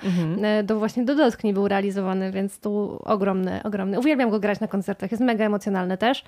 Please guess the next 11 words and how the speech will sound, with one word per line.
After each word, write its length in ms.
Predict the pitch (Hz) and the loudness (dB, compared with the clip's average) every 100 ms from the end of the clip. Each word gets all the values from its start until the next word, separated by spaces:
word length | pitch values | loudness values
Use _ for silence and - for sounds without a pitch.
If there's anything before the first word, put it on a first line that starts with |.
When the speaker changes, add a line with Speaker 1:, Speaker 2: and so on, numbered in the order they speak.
| - - - - - | -18 -18 -16 -18 -2
Speaker 2:
E, 360 | 226 233 233 226 | 2 4 4 4
no, 340 | 240 285 294 | 4 4 4
a 80 | 277 | 4
jeżeli 280 | 262 262 226 | 2 2 2
chodzi 220 | 262 233 | 2 2
o 120 | 226 | 0
to, 100 | 247 | 0
co 120 | 233 | -4
teraz 380 | 220 240 254 247 | 0 2 2 0
powstało, 600 | 220 - - 220 220 220 | -6 -4 2 4 4 2
to, 520 | 220 214 208 208 196 | 0 2 4 2 0